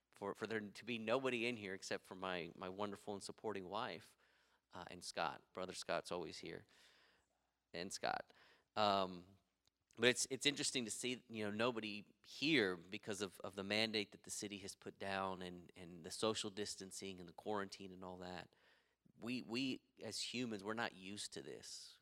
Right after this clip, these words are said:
We, we love to congregate. We love to get together.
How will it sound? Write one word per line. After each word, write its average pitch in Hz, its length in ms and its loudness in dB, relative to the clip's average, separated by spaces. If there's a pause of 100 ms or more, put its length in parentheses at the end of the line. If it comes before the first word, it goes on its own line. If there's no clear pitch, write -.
(120)
We, 101 220 -12 (100)
we 107 180 -8
love 117 420 -2
to 101 80 -4
congregate. 101 600 -4
We 95 140 -10
love 110 560 4
to 107 100 -8
get 98 200 -6
together. 92 500 -6